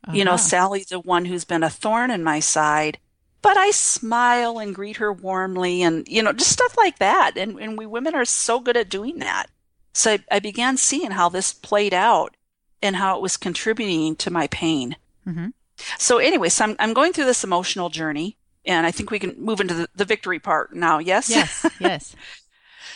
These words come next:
Speaker 1: So I had this really wonderful moment. One of the things that Doctor Sarno says is, "Get rid of all the artifacts of your 'I'm broken' narrative."
Speaker 2: Mm.
Speaker 1: And for me, I had amassed quite a collection of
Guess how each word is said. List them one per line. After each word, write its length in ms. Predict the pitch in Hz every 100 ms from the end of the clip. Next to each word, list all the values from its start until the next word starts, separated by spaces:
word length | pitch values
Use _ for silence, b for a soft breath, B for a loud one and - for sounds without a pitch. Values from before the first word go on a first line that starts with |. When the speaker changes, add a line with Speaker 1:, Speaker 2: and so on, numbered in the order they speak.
| B
Speaker 1:
So 480 | - - 269 262 240 _ _ _
I 120 | 233 277
had 200 | 320 320
this 220 | 254 220
really 520 | 208 247 254 269 254 - 180
wonderful 520 | 208 214 214 202 214 202
moment. 520 | 185 170 160 156 - _ _ _ -
One 220 | 208 226
of 60 | 320
the 100 | 302
things 280 | 226 214
that 140 | 208 -
Doctor 300 | 170 - 214
Sarno 440 | - 165 160 156
says 460 | - 165 151 151 -
is, 320 | 156 147 - _ 180 -
"Get 240 | 240 240
rid 180 | 233 233
of 100 | 196
all 180 | 175 185
the 140 | 208 -
artifacts 680 | 180 185 160 160 165 -
of 160 | 165 156
your 320 | 165 160 160 - _ -
'I'm 220 | 175 196
broken' 600 | 185 175 180 185 185 190 -
narrative." 760 | 165 151 147 143 147 147 - - _ _ -
Speaker 2:
Mm. 140 | 170 185
Speaker 1:
And 200 | 185 -
for 100 | 208
me, 220 | 220 220
I 100 | 196
had 180 | 202 170
amassed 420 | 151 170 180 -
quite 180 | - 185
a 40 | 220
collection 680 | - 175 165 - 170 160 156
of 200 | 156